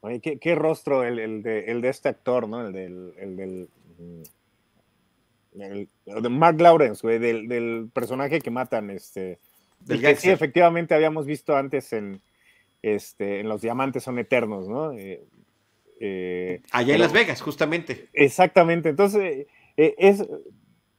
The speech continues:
Speaker 1: o sea, creo que es la, la primera vez que vemos, más allá de los personajes comunes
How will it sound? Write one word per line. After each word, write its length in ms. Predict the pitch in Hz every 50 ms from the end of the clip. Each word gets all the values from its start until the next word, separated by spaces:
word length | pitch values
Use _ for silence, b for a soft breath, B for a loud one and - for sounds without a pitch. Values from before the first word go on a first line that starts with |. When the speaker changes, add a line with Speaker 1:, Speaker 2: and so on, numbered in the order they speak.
| _ - - - - _ - -
Speaker 1:
o 100 | 139 135
sea, 320 | 175 185 180 170 156 147 - - - - - _ 143 - -
creo 180 | - 180 202 190
que 80 | - 226
es 60 | 220
la, 100 | 226 214 175 160 135
la 420 | 139 147 147 139 139 135 127 - _
primera 680 | - 143 143 143 151 156 170 185 190 185 180 175 170
vez 420 | 151 151 156 156 170 170 175 170 -
que 160 | - 160 147
vemos, 540 | 139 147 147 151 156 160 160 - - - _ _ _ _ _ _
más 160 | 175 185 -
allá 140 | 214 196 202
de 80 | 208 208
los 140 | 190 175 -
personajes 520 | - 156 143 - 151 156 156 - 180 -
comunes 520 | - 170 160 160 160 165 175 196 196 202